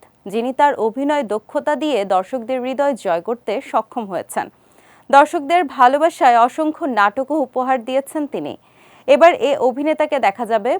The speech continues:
বড় পর্দায়। সম্প্রতি গণমাধ্যমের এক সাক্ষাৎকারে ইরফান সাজ্জাদ তার ভক্ত অনুরাগীদের বড় পর্দায় উপস্থিতির কথা জানিয়েছেন।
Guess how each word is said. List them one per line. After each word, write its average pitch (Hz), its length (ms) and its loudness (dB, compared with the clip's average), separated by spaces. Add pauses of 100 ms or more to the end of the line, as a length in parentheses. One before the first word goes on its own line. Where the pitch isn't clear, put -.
বড় 202 220 4
পর্দায়। 147 480 -2 (240)
সম্প্রতি 302 520 4
গণমাধ্যমের 294 760 2
এক 285 180 2
সাক্ষাৎকারে 262 840 0
ইরফান 262 460 -2
সাজ্জাদ 262 520 -2 (160)
তার 220 240 0 (280)
ভক্ত - 360 2
অনুরাগীদের 240 680 0
বড় 214 320 0
পর্দায় 254 420 -2
উপস্থিতির 214 580 -8
কথা 202 300 -4
জানিয়েছেন। 175 640 -8